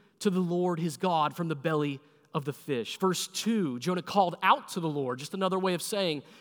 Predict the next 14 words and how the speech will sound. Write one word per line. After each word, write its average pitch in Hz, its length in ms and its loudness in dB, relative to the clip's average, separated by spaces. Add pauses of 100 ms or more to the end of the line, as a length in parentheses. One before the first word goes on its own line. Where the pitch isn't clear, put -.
(120)
that 202 120 6
Jonah 170 280 2
prayed. 147 540 0
Verse 170 200 -2
seven, 156 540 -2 (220)
his 190 140 0
prayer 175 560 0 (360)
came 175 460 -2 (340)
to 202 120 -4
the 165 120 0
Lord. 143 520 -4 (1600)
And 180 100 2
oddly 247 340 2
enough, 160 360 0